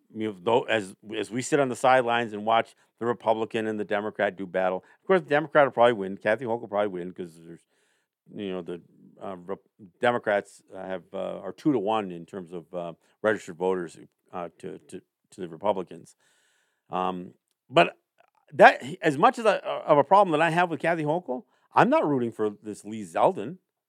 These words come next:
I mean, he, he not only is a Trump worshiper, but this is a guy who, uh,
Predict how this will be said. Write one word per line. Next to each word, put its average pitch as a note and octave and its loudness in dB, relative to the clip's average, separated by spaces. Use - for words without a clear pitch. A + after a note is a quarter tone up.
I A2 -8
mean, C3+ 0
he, C#3+ -2
he C3+ -2
not E3 4
only D#3+ 4
is A2+ -4
a G#2+ -2
Trump D#3+ 0
worshiper, G#2+ -2
but A#2 0
this E3+ 0
is C4+ 0
a B3+ 6
guy B2+ 6
who, C#3+ -2
uh, - -18